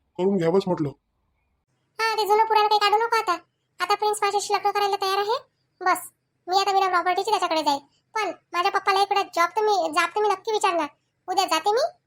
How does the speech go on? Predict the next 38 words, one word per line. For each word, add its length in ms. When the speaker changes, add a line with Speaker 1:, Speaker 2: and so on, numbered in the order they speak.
Speaker 2:
आणि 160
माझ्या 180
पप्पाला 300
विचारते, 360
असं 140
कसं 140
त्यांनी 240
माझी 240
प्रॉपर्टी 340
तुझ्या 260
नावावर 200
करत 200
आहे 100
म्हणून. 160
असं 100
तू 100
त्यांना 240
काय 180
दिलंस? 260
ठीक 120
आहे 80
ना, 80
विचार 180
ना 60
तुझ्या 120
पप्पाला. 320
Speaker 1:
ठीक 140
आहे 80
ना, 60
विचार 220
ना, 120
विचार 260
तू 80
मामाजीला 360
काय 140
म्हणते 220
तर 80
पाहिजो, 340